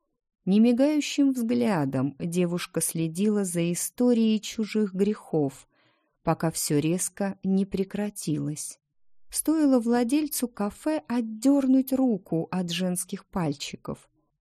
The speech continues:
Широко открытыми от увиденного глазами, Горбуша лицезрела, как мужчина,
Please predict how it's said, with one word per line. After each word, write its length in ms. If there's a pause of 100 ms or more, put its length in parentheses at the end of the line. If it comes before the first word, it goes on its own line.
(540)
Широко 480
открытыми 760
от 220
увиденного 680
глазами, 760 (460)
Горбуша 500
лицезрела, 760
как 260
мужчина, 840